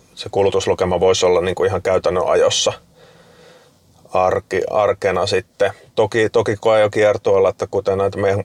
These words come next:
kaikkia muitakin autoja tykätään vähän kokeilla, että minkälainen niiden suorituskyky on, että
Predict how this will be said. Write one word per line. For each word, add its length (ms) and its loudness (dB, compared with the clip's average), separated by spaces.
kaikkia 320 -2
muitakin 420 0
autoja 340 0
tykätään 440 -2
vähän 200 -2
kokeilla, 420 2
että 160 -4
minkälainen 520 0
niiden 280 0
suorituskyky 760 0
on, 340 2
että 280 -6